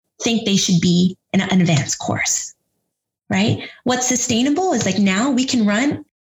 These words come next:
I-, I've had districts say, "Dolores, I want a list of every single student, specifically low income and students of color," right? 'Cause that's our gap, "who has at least one teacher recommendation. How many do you have?"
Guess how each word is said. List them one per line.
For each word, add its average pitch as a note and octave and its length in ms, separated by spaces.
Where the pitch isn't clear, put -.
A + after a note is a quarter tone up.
I-, - 120
I've A3 140
had A3+ 160
districts A3+ 320
say, G3+ 120
"Dolores, F#3 480
I G#3 160
want A3+ 200
a G3+ 60
list F#3+ 320
of F3 180
every G#3+ 340
single G3+ 360
student, E3+ 520
specifically B3 600
low A3+ 200
income A3 240
and A3+ 80
students A3 260
of C4 60
color," F3 260
right? F#3+ 380
'Cause G3+ 100
that's E3+ 180
our A#3+ 80
gap, - 320
"who B3+ 120
has G#3+ 240
at - 80
least G#3 220
one G3+ 140
teacher F#3 240
recommendation. E3 580
How A#3+ 160
many E3+ 240
do D#3+ 100
you G#2+ 100
have?" F#3 240